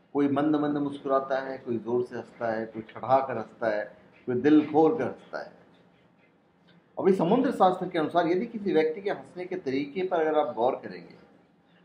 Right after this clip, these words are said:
तो उसके स्वभाव के बारे में बहुत कुछ जान जाएंगे।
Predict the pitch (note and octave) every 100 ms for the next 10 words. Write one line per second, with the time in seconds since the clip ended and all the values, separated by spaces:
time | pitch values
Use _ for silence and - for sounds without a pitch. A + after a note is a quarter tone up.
0 | _ - E3+ - A#3+ D#3+ - - G#3+ A3+
1 | G#3 G3+ G3 F3 D#3 - D3+ A2 G#2+ G2
2 | F#2 E2